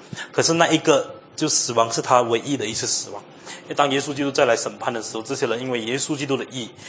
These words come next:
以后永远和耶稣就在乐园里面。那今天有一点点超时了，我想在这里提醒大家，我们今天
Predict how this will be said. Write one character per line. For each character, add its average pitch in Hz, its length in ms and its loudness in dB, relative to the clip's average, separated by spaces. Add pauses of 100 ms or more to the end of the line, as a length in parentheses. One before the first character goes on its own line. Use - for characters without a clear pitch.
(200)
以 110 160 -10
后 127 160 2
永 117 140 -2
远 117 120 -2
和 120 120 0
耶 117 120 2
稣 120 140 -4
就 117 80 -6
在 117 140 2
乐 113 100 0
园 101 120 -6
里 - 200 -16
面。 - 80 -20 (480)
那 139 80 -2
今 151 160 -4
天 147 260 0
有 117 100 -4
一 135 40 0
点 139 100 2
点 113 80 -4
超 117 260 2
时 - 220 -4
了， - 100 -6 (320)
我 - 60 -6
想 127 100 -4
在 139 80 0
这 160 80 4
里 131 180 2
提 139 180 -6
醒 113 180 -6
大 117 140 4
家， 104 220 -4 (540)
我 - 60 -6
们 135 160 -2
今 156 140 -4
天 143 200 0